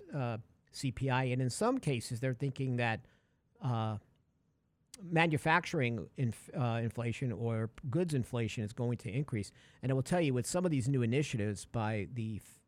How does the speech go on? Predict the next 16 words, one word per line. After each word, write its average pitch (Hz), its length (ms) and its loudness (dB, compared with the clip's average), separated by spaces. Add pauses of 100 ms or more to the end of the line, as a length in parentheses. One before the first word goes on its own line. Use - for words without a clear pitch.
(240)
by 120 160 0
the 113 140 0
executive 107 640 -2
branch, 87 400 -10 (680)
you're 160 180 4
going 147 360 2
to 123 100 -2
have 123 280 0
higher 156 260 0
prices. 147 640 -2 (760)
You're 143 140 2
gonna 147 160 2
have 190 220 2
higher 135 340 2
supply 131 420 0
costs - 560 -10